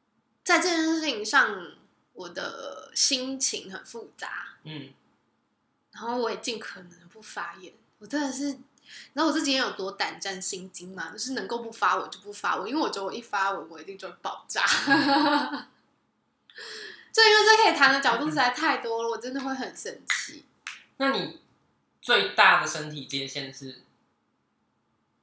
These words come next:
Speaker 1: 我自己本人吗？
Speaker 2: 对，可以到哪里？就是什么样的范围，或是我们的关系到哪，哪一个程度的时候，我可以跟你进展到哪样的身体，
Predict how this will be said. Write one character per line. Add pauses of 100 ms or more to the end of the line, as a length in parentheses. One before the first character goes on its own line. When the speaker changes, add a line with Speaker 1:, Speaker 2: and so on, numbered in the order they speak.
(640)
Speaker 1:
我
自
己
本
人
吗？
Speaker 2:
对， (800)
可
以
到
哪
里？
就
是
什
么
样
的
范
围， (220)
或
是 (220)
我
们
的
关
系
到
哪，
哪
一
个
程
度
的
时
候，
我
可
以
跟
你 (420)
进
展
到
哪
样
的
身
体，